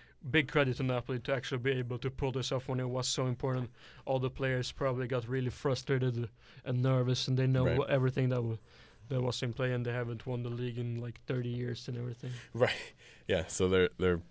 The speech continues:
Speaker 2: fighting till the end, which, I mean,
Speaker 1: Yeah.
Speaker 2: give 'em credit. They've had an
Speaker 1: Mm-hmm.
Speaker 2: outstanding year.
Speaker 1: Mm-hmm.
Speaker 2: Um, Juventus doesn't have to worry about the Champions League anymore, so they'll be playing their,
Speaker 1: Yeah.
Speaker 2: a lot of their guys now and, um, making it that much harder
Speaker 1: Yeah.
Speaker 2: for Napoli to win this.
Speaker 1: Moving on to the battle for the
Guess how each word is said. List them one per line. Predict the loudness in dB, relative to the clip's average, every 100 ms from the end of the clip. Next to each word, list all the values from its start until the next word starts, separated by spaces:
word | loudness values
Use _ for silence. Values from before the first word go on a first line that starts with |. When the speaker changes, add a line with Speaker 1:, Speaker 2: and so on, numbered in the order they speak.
| -14
Speaker 2:
fighting | 2 4 4
till | 6 6
the | 6
end, | 6 4
which, | 4 4
I | 6
mean, | 6
Speaker 1:
Yeah. | 6
Speaker 2:
give | 6
'em | 6
credit. | 6 6 6
They've | 4
had | 4 0
an | 2
Speaker 1:
Mm-hmm. | 0
Speaker 2:
outstanding | 0 0 2 2 2
year. | 2
Speaker 1:
Mm-hmm. | 0 -4 -18 -20 -2 4
Speaker 2:
Um, | 6 6
Juventus | 6 4 4 2
doesn't | 2 2
have | 2
to | 2
worry | 2
about | 2 0
the |
Champions | 2 2 2 2
League | 2
anymore, | 4 4 4
so | 4 4
they'll | 4 4
be | 2 0
playing | 0 2 2 2
their, | 2 0 -6 -18
Speaker 1:
Yeah. | -18 -18 -20 -8 2
Speaker 2:
a |
lot | 6 6
of | 6
their | 4
guys | 4 4 4 4
now | 4 4 2
and, | -2 -6 -14 -20 -6
um, | -2 0 -2 -6 -6
making | -6 -2 -2
it | 0
that | 0
much | -2 -4
harder | -4 -2
Speaker 1:
Yeah. | -4
Speaker 2:
for | -4
Napoli | -2 -2 -2 -2
to | -2 -6 -14 _ -20 -16 -6
win | -4
this. | -2 -4 -8 -14 -20 -20 -20 -20 -20 -16 0
Speaker 1:
Moving | 6 8 10 10
on | 8
to | 8 6
the | 6 4
battle | 4 4 4 0
for | 2 6 8
the | 8 6